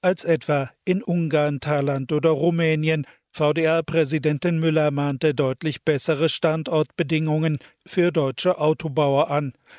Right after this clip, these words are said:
Andernfalls drohe weitere Abwanderung, denn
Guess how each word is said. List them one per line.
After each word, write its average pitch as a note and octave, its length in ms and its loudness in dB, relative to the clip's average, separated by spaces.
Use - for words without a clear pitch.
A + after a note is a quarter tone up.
Andernfalls D3 800 -2
drohe D3 400 0
weitere D3 400 0
Abwanderung, D#3+ 920 0
denn D3 300 0